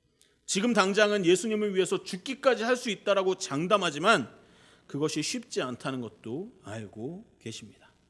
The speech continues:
사람들의 기대도 알고 있고 그 기대가 결코 이루어지지 않을 거라는 것도 알고 있고 예수님께서는 그저 십자가에 달려서 돌아가셔야 한다는 것도 알고 있습니다. 그때가 되었을 때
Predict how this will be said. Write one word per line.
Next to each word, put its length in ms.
사람들의 440
기대도 360
알고 280
있고 460
그 120
기대가 400
결코 500
이루어지지 500
않을 360
거라는 300
것도 240
알고 200
있고 400
예수님께서는 580
그저 160
십자가에 460
달려서 340
돌아가셔야 580
한다는 340
것도 440
알고 380
있습니다. 380
그때가 320
되었을 380
때 280